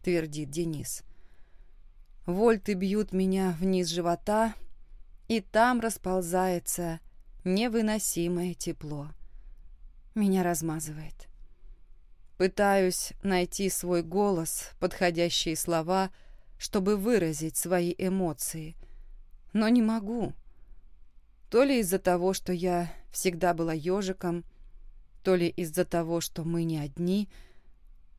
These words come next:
то ли не хочу показывать при посторонних свою слабость, хлипкость, на которую меня пробил мой друг. «Я тебя никому не отдам»,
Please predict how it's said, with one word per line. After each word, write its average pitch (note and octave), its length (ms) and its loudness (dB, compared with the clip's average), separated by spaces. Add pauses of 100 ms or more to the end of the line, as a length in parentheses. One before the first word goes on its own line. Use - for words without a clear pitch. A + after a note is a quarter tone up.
(140)
то C4+ 120 4
ли D4 100 6
не C4 120 6
хочу A#3+ 320 0
показывать G#3+ 840 0
при F#3 140 0
посторонних F#3 880 2 (320)
свою G3 340 2
слабость, F3 800 0 (100)
хлипкость, - 760 -4 (500)
на F#3+ 100 2
которую F3 560 2
меня F3 360 0
пробил D#3+ 460 -2
мой D#3+ 220 -2
друг. D3+ 420 -8 (2000)
«Я F#3 180 -6
тебя - 300 -8
никому A#3 420 -2
не A3 160 4
отдам», C3 440 -4